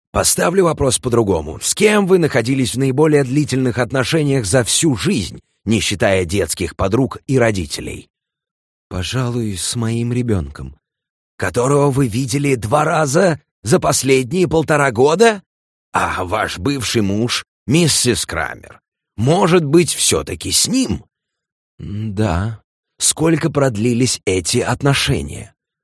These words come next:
"Мы поженились за два года до появления ребенка и прожили вместе еще четыре очень непростых года".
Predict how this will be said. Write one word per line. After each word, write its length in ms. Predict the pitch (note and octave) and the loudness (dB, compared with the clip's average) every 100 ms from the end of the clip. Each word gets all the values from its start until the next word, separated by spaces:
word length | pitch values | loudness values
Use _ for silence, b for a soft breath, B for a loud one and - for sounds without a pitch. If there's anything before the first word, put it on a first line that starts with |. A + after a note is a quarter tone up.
| _ _ - | _ _ -16
"Мы 300 | F#2+ G2+ A2 | -8 -6 -4
поженились 600 | G#2 F#2 A#2+ C3+ A#2+ G2+ | -2 2 2 4 2 2
за 120 | A2+ | 0
два 220 | A2 A#2+ | 2 0
года 300 | G#2+ C#3+ C#3 | 2 2 2
до 200 | A2 B2+ | 2 2
появления 560 | - B2 A2+ B2+ B2 B2 | 2 0 2 2 2 2
ребенка 600 | B2 A#2 G2 E2 F2 D#2+ _ _ | 2 2 2 0 -4 -6 _ _
и 100 | A#2+ | -6
прожили 400 | A2 C3+ B2 A#2+ | 0 2 2 0
вместе 480 | A2+ C#3 D3 - B2 | 0 2 2 0 0
еще 240 | A#2 - | 0 0
четыре 480 | C3 - - C#3+ C3 | 0 -2 0 2 2
очень 500 | - G#2+ B2 C#3 C#3 - _ _ _ _ | 0 -2 0 2 0 -2 _ _ _ _
непростых 840 | B2+ C3 B2+ A#2 - G#2+ G#2 - - | 0 2 2 2 2 0 0 -4 -2
года". 520 | G2 D#2 D2+ D#2 | 2 2 -2 -8